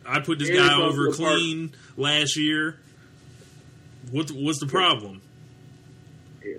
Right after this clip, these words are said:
Speaker 2: I think, I think also it's really good if, uh, I forgot, uh, people that just want, like, want reference on this is to, um, check out Pritchard's podcast, one of the fir-, one of the first ten podcasts.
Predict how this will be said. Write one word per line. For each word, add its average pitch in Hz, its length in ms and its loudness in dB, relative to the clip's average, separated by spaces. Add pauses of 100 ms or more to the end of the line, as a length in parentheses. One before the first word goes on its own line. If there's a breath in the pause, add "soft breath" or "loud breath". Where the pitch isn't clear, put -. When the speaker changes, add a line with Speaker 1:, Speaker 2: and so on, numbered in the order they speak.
Speaker 2:
I - 100 -4
think, 190 260 4
I 170 140 0
think 208 160 6
also 165 380 -2
it's 143 100 -4
really 156 260 0
good 143 260 2
if, 139 160 0
uh, 139 60 2
I 131 140 -2
forgot, 139 540 -2
uh, 131 100 -2
people 147 300 0
that 131 60 -4
just 135 140 -4
want, 127 200 -4
like, 120 200 -4
want 131 160 4
reference 135 300 2
on 120 120 -2
this 120 180 -4
is - 140 -8
to, 120 200 4
um, 107 360 -4 (600)
check 160 220 2
out 139 180 0
Pritchard's 143 300 0
podcast, 135 540 0
one 151 140 2
of 139 60 2
the 135 100 -4 (180)
fir-, 147 280 4
one 170 140 0
of 160 80 0
the - 40 -10
first 160 240 -2
ten 156 200 -2
podcasts. 135 600 -2